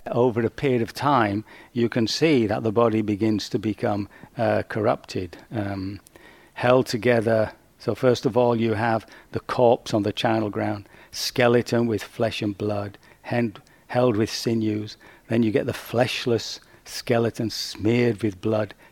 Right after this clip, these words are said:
held with sinews, a skeleton without flesh and blood, disconnected bones scattered in all directions, here a hand bone and so on.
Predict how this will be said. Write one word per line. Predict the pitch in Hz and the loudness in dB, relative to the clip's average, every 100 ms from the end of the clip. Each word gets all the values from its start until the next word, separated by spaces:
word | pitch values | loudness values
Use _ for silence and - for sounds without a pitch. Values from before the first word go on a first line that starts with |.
| - | -10
held | - 123 120 110 | -2 0 0 0
with | 113 110 - - | -2 -4 -8 -18
sinews, | - - 123 117 113 113 107 | -12 -4 0 0 2 -2 -4
a | |
skeleton | 110 - 127 123 117 - 117 110 - - - | -6 -4 -2 0 0 -2 -4 -6 -12 -12 0
without | 123 131 135 - | 2 4 2 0
flesh | - 120 107 107 | 0 0 2 -2
and | 98 | -2
blood, | 101 98 95 - _ - - _ - | -2 -4 -6 -16 _ -20 -20 _ -2
disconnected | 139 - - 143 127 131 - 131 104 90 | -2 -2 -2 0 2 0 -2 -4 -4 -2
bones | 127 120 98 90 | -2 -2 -4 -6
scattered | - 120 113 120 | -8 -8 -6 -4
in | 113 110 | -2 -2
all | 113 110 | -2 -2
directions, | 117 113 104 110 120 - 101 90 - - _ - - | -2 -4 -2 -4 -4 -8 -10 -12 -16 -20 _ -20 -8
here | 120 117 113 | -2 -2 -2
a | 110 | -2
hand | 110 123 110 | -2 -2 0
bone | 117 117 113 104 | 0 0 -2 -4
and | 95 | -6
so | - 117 104 | -2 0 0
on. | 92 | -4